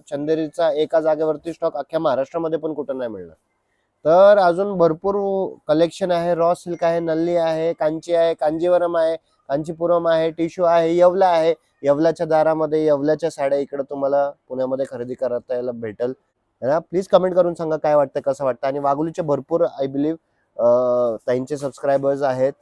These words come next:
फॅन्स आहेत वाघोलीच्या. अ, काल प-, म्हणजे काल पण एक क्लायंट येऊन गेले, ते तुमचं व्हिडिओ बघतात डेली.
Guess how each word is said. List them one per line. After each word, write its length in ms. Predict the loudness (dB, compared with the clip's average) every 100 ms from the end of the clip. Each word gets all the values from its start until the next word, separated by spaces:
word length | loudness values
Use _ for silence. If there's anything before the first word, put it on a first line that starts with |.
| -6
फॅन्स 280 | -4 -2 0
आहेत 200 | 0 -2 -4
वाघोलीच्या. 580 | -4 -2 -2 -6 -6 -6 -6 _ _ _ _ -6
अ, 260 | -2 0 -2 0
काल 160 | -2 -2 -4
प-, 40 |
म्हणजे 480 | -4 -2 -2 -4 -4
काल 200 | 0 0
पण 160 | 0 -2
एक 80 | -4 _ _ _ _
क्लायंट 240 | -2 -2
येऊन 180 | -2 -4
गेले, 200 | -4 -4
ते 360 | -4 -4 -2 -4
तुमचं 360 | -6 -10 -8
व्हिडिओ 240 | -6 -4 -2
बघतात 320 | -4 -2 -4
डेली. 300 | -2 -4 -6